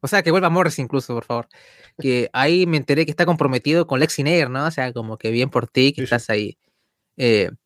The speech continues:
Speaker 1: reconduciendo su vida. El hombre ya va a ser ya casi un señor ya próximamente, así que me alegro por Morris, es un, esas historias de redención a veces son bonitas de ver,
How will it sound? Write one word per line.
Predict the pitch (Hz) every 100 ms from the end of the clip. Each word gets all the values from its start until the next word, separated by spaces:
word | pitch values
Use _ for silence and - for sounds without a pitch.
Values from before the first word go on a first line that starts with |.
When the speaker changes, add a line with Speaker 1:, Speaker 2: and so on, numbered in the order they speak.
| _ -
Speaker 1:
reconduciendo | - 208 202 170 233 208
su | 180
vida. | 180 175
El | 160
hombre | 165
ya | 139 143
va | 147
a |
ser | 139 143
ya | 131 139
casi | 165 - 123 107 - _ -
un | 156
señor | - 143 147 143
ya | 127 123
próximamente, | 127 - 123 117 123 123
así | -
que | - - - _
me | -
alegro | 143 147 147
por | 131
Morris, | 127 135 135 139
es | -
un, | 113 - _ _ -
esas | 131 143
historias | 117 131 127
de | 127
redención | 123 117 - 214
a | 135
veces | 113 -
son | 113
bonitas | 113 120 113
de | 110
ver, | 113 113